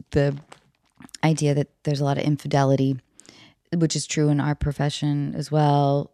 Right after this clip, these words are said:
Um, but that more that, um, it's really hard to be a support, constant support system for somebody. Like, "Oh, I'm so," you know, and especially as athletes age and, um,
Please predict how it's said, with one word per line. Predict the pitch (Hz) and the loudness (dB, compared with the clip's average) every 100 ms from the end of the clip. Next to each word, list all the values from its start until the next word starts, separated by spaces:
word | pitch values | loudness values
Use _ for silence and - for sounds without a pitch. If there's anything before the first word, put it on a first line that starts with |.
| - | -6
Um, | 143 143 139 135 | -2 0 0 0
but | 165 - - - - - _ _ | 0 0 -8 -20 -20 -20 _ _
that | 156 165 156 147 _ _ _ _ _ _ _ _ _ _ _ _ _ _ - | -2 2 2 0 _ _ _ _ _ _ _ _ _ _ _ _ _ _ -4
more | 185 185 214 220 | 0 2 2 2
that, | 190 - - | -2 -4 -2
um, | 151 143 139 139 _ - _ - - | 2 2 0 -2 _ -20 _ -18 -12
it's | - - | -8 0
really | 156 156 | 2 2
hard | 151 147 143 | 2 -2 -4
to | 147 | -2
be | 143 | 0
a | |
support, | 135 135 - 143 - | 0 -2 -4 -10 -8
constant | - 143 143 - - | -2 0 0 -2 -4
support | - - 135 - | -4 -2 -2 0
system | - 139 - - - _ _ _ _ | 0 0 -2 -4 -8 _ _ _ _
for | - 151 | -2 0
somebody. | 143 147 147 - - - _ _ - | 2 2 2 -2 -6 -12 _ _ -2
Like, | 147 139 - _ - 170 | 0 0 -4 _ -10 -4
"Oh, | 160 160 156 | 0 2 4
I'm | 151 | 2
so," | - - 156 143 - 165 | -2 0 2 2 0 0
you | 175 | 2
know, | 156 - - | 2 2 -2
and | - - 151 151 | 0 2 2 2
especially | - 156 - 156 147 | 0 -4 0 2 2
as | 135 - - | -2 -8 -8
athletes | 143 135 135 131 - | -6 -4 -4 -4 -2
age | 180 175 175 165 147 - - | 0 4 2 0 -4 -8 0
and, | 143 135 139 135 - - - - - _ - | 2 2 2 0 -4 -12 -20 -20 -20 _ -8
um, | 139 135 135 131 131 | -4 -2 0 0 -2